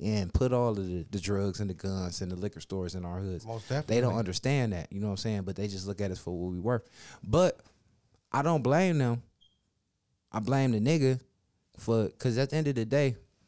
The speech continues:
Speaker 1: if you either hunt, the hunter or the hunted. So if we the hunted, we gotta be smart. A lot of animals that kill shit, they not successful predators, but they at the top of the food chain because they good at just keep trying and keep trying and keep trying.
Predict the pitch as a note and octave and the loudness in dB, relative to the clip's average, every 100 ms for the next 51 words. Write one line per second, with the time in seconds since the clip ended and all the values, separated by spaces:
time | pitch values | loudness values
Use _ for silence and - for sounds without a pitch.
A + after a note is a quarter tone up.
0 | _ _ _ _ _ _ - G#2 F2+ C3 | _ _ _ _ _ _ -6 -4 0 0
1 | B2+ C3 G#2+ A2 C3+ - G#2+ G#2 D3+ D3+ | 2 2 2 2 0 0 -2 0 2 4
2 | B2+ G2+ A2 F#2+ B2 G2 - _ _ _ | 2 0 -2 0 -2 -2 -8 _ _ _
3 | _ - A#2 D3 A#2+ G#2 C#3 B2+ A2 A#2+ | _ -2 0 2 2 2 0 0 -2 0
4 | A#2+ G#2 G#2+ - A#2+ G2+ - _ _ _ | 0 0 -4 -4 -2 -4 -6 _ _ _
5 | _ _ _ _ _ _ _ - G#2 A#2 | _ _ _ _ _ _ _ -8 -2 0
6 | C#3 B2 C#3+ C#3 C3 A#2 A2 - D3 C#3+ | 0 0 0 2 0 0 -2 2 2 2
7 | - D#3 C3+ - - G#2+ A2 F#2+ F2+ F2+ | 2 2 0 -6 -6 -4 -2 -4 -6 -4
8 | G#2+ G#2+ - F#2+ - G#2 G2+ G2+ G#2 - | -4 -4 -6 -6 -2 0 0 -4 -6 -10
9 | _ _ - G#2 G#2+ G2+ - A2+ F#2 F2 | _ _ -4 -2 -2 -4 -4 -4 -4 -6
10 | - A2 G2 - G2 F2+ F2 - F#2 F#2+ | -6 -4 -2 -4 -4 -4 -6 -6 -6 -4
11 | F2+ E2+ G2 F2+ F2 F#2 F2 - G#2+ - | -6 -4 -4 -2 -4 -6 -8 -8 -8 -6
12 | - G#2 F#2+ F2+ - F#2 - F#2 F2 - | -4 -4 -4 -6 -10 -10 -8 -8 -8 -10
13 | E2 G#2 F#2+ | -8 -6 -6